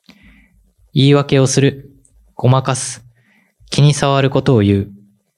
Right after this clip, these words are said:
言うことを聞かない、連絡しても返事が来ない、思うような結果を出さない、思うように売れない、病気で休む、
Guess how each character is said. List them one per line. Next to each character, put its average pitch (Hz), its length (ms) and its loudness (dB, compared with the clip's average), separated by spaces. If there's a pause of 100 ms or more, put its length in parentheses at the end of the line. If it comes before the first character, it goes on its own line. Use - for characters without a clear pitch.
(140)
言 135 160 2
う 143 60 2
こ 139 100 -2
と 139 140 0
を 151 80 0
聞 - 120 -12
か 110 120 -4
な 101 100 0
い、 - 160 -6 (840)
連 135 160 2
絡 143 240 -2
し - 80 -6
て 139 100 0
も 139 140 2
返 131 280 0
事 127 120 2
が 104 100 0
来 107 140 -2
な 98 100 0
い、 98 160 -10 (880)
思 143 260 2
う 127 60 2
よ 123 140 2
う - 20 2
な 127 180 0
結 - 260 -6
果 127 100 -2
を 127 100 0
出 107 100 2
さ 110 140 -4
な 98 120 -2
い、 104 100 -14 (720)
思 143 320 2
う 123 60 2
よ 123 120 2
う 127 40 2
に 143 140 2
売 113 80 2
れ 107 100 4
な 98 100 0
い、 - 160 -8 (880)
病 135 220 2
気 143 100 -2
で 147 80 2
休 120 240 0
む、 101 160 0